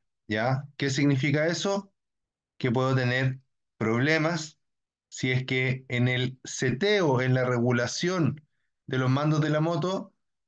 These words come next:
me voy un poquito al chancho, ¿cierto? Exagero un poco, podría llegar a tener problemas inclusive de seguridad.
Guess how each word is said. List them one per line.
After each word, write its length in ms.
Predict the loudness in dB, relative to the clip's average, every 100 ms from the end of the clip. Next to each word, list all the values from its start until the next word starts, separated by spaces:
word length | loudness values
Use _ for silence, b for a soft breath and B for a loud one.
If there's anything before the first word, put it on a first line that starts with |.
| -4
me 160 | 0
voy 180 | 2 2
un 160 | 2 2
poquito 340 | 2 2 0
al 200 | -4 -6
chancho, 560 | -2 0 0 0 -2 -4 -10
¿cierto? 580 | -4 -2 0 0 -2 -2
Exagero 720 | -4 -4 -4 -2 0 2 4
un 160 | 4 2
poco, 520 | 2 2 2 -2 -4 _ _ _ _ _ _ _ _ _ _ _
podría 360 | -2 0 0 -2
llegar 280 | 0 0 0
a 20 |
tener 240 | -2 -2
problemas 460 | -2 -2 0 -2 -2
inclusive 640 | -2 -2 -2 0 0 -2 -4
de 280 | -4 -4 -6
seguridad. 680 | -6 -2 0 0 0 -2